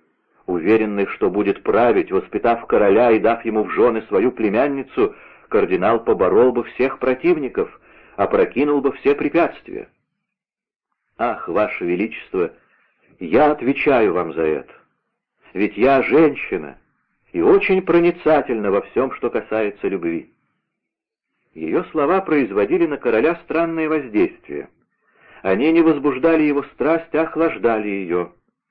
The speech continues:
Он замедлил шаги и сказал поспешно:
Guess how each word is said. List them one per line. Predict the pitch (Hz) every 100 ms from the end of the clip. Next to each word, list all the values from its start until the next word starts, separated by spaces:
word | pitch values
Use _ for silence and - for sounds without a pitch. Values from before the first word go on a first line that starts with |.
| _ _
Он | - 113
замедлил | 98 113 127 117 120
шаги | 117 123 113 139 180 180 - - _ -
и | 101 101
сказал | - 104 131 156
поспешно: | 156 - - 156 - 151